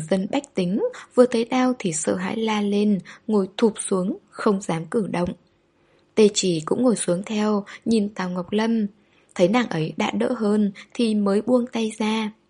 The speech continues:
Mũi Diều Hầu chỉ vào một người Mạt Hạt ra lệnh, "Ngươi đi đóng cổng thành lại." Người Mạt Hạt kia không nhúc nhích.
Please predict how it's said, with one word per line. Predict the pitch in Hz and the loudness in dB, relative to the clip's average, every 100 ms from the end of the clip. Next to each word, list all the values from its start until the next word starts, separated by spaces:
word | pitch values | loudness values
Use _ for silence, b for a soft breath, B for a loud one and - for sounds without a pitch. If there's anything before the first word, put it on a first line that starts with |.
| _ _ _ b b b | _ _ _ b b b
Mũi | 220 233 269 | 4 6 6
Diều | 220 175 | 4 4
Hầu | 180 202 185 180 - - | 4 4 4 2 -2 -2
chỉ | 240 185 | 0 0
vào | 160 170 | 0 -4
một | 165 165 | -2 -2
người | 170 160 | -2 -4
Mạt | 160 - | -4 -6
Hạt | - 170 - | -6 -6 -4
ra | 196 | -4
lệnh, | 185 185 - 151 143 151 _ _ _ _ _ | -2 -2 -2 -2 -2 -6 _ _ _ _ _
"Ngươi | 196 202 214 196 B B - | 6 8 10 6 B B 0
đi | 254 | 0
đóng | 240 185 185 | 2 -2 -2
cổng | - 190 | -2 -2
thành | - 165 | -2 -4
lại." | 160 165 170 - _ _ _ _ _ b _ - | -2 0 -2 -4 _ _ _ _ _ b _ 0
Người | 190 160 | 4 4
Mạt | 156 160 | 0 -2
Hạt | - 156 - | -4 -6 -2
kia | 190 | -2
không | - 202 185 | 0 0 2
nhúc | 220 - | 0 0
nhích. | 277 359 - | 2 0 0